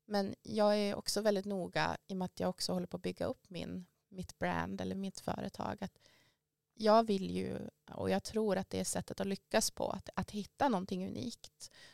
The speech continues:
I och med att det finns så många så måste man, man måste hit-, jag tror att man,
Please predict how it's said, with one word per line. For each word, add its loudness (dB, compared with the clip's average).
I 0
och 2
med 0
att -10
det -2
finns 0
så 2
många -6
så -12
måste -4
man, -2
man 0
måste 0
hit-, -6
jag -2
tror 2
att 0
man, -2